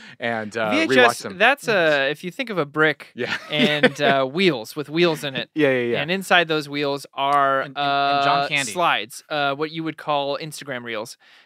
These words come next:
Speaker 2: They have those on the inside. You gotta put 'em in a machine, and it shows 'em up on the
Speaker 1: Yeah,
Speaker 2: T V.
Speaker 1: yeah. So, uh,
Speaker 3: And, and John Lovitz was
Speaker 1: Yeah, yeah, yeah. Um,
Speaker 3: <laughs>
Speaker 1: yeah, th-, I mean, a, a lot of comedians that you know, even today,
Speaker 2: Today.
Speaker 1: they, today,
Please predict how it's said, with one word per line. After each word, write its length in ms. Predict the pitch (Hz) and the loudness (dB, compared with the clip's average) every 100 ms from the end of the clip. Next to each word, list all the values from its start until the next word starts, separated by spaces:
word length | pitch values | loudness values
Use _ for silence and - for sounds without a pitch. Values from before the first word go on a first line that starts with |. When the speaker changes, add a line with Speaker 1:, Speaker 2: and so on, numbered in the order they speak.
| _ | _
Speaker 2:
They 140 | 156 | 2
have 220 | 156 160 147 | 4 4 4
those 260 | 156 147 | 2 2
on 240 | - 151 147 | -2 -2 -2
the 80 | |
inside. 320 | 160 165 135 127 | -4 -4 -4 -2
You 60 | |
gotta 100 | 135 | -6
put 140 | - 143 | -6 -10
'em 80 | |
in 60 | 135 | -8
a 120 | 120 - 131 | -8 -10 -16
machine, 320 | 127 180 156 | -12 -10 -10
and 100 | 113 | -12
it 140 | - _ | -16 _
shows 280 | - 147 135 | -6 -6 -6
'em 120 | 131 | -8
up 160 | 123 131 | -10 -10
on 140 | 113 | -12
the 80 | 104 | -8
Speaker 1:
Yeah, 180 | 117 135 | -2 -2
Speaker 2:
T 60 | 127 92 | -2 -8
V. 40 | |
Speaker 1:
yeah. 220 | 113 143 123 - | -2 -2 -2 -12
So, 380 | - 127 120 | -4 0 2
uh, 200 | 117 113 110 | 2 0 -2
Speaker 3:
And, 80 | 143 | -4
and 80 | |
John 160 | 131 123 | -8 -6
Lovitz 400 | 110 - - - | -8 -12 -20 -20
was 80 | 101 | -16
Speaker 1:
Yeah, 180 | 123 107 | -8 -8
yeah, 220 | 95 85 85 | -8 -12 -14
yeah. 280 | 120 117 110 | -6 -2 -2
Um, 240 | 107 104 - _ | -2 -8 -14 _
Speaker 3:
<laughs> 80 | |
Speaker 1:
yeah, 200 | - 190 | 0 0
th-, 100 | 143 143 | 2 0
I 20 | |
mean, 180 | 147 147 | 0 -2
a, 140 | 151 | -4
a 60 | 147 | -2
lot 220 | 143 170 | 0 0
of 160 | 185 - | -2 -8
comedians 480 | - 135 135 135 110 | -12 -8 -8 -8 -8
that 140 | 110 | -10
you 280 | 107 120 117 | -8 -8 -8
know, 340 | 107 113 110 | -6 -4 -4
even 300 | 117 147 190 | -6 -8 -8
today, 640 | 165 120 104 147 135 92 92 _ | -8 -8 -6 -4 -4 -8 -16 _
Speaker 2:
Today. 500 | - 156 156 170 156 | -12 -6 4 4 4
Speaker 1:
they, 40 | 101 | -2
today, 520 | - 165 214 269 143 | 0 2 6 4 2